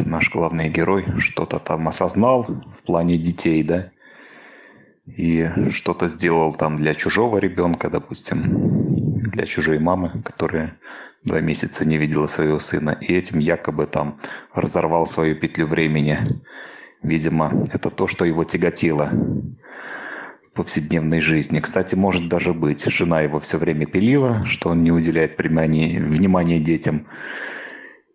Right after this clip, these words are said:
И это его тяготило. Вот, и когда он помог какому-то ребёнку другому, какой-то матери другой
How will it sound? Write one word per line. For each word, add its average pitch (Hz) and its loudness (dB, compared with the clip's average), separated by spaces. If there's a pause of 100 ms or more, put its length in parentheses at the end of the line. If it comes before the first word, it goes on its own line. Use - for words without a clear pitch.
(300)
И 95 4
это 107 2
его 90 4
тяготило. 82 2 (1120)
Вот, - -2
и - -2
когда 80 0
он 78 0
помог 113 0 (1600)
какому-то 80 -4
ребёнку 104 0
другому, 85 0
какой-то - -4
матери 87 0
другой 80 0